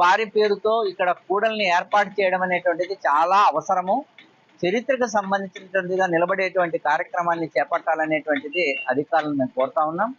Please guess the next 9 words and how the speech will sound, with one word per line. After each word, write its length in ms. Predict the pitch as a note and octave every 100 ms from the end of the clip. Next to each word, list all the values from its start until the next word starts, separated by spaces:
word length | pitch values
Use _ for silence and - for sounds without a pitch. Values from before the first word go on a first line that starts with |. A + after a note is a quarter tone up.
| - _ _ _ -
ప్రధానంగా 460 | E3+ A3+ A3+ A3+ A3
డాక్టర్ 260 | F#3+ F#3+ F3
బిఆర్ 260 | F3+ G#3 G#3
అంబేద్కర్ 420 | F#3 G#3 G#3+ G3+ F#3+
గారి 180 | F#3 F#3 E3+
ఈ 40 | D#3
కూడలికి 500 | F3 G#3+ A3+ G3 F#3+ E3 G3 - _ _ E3
ఇటు 120 | F3+ F3+
అనంతపురం, 560 | G#3 G#3+ A3 A3 A3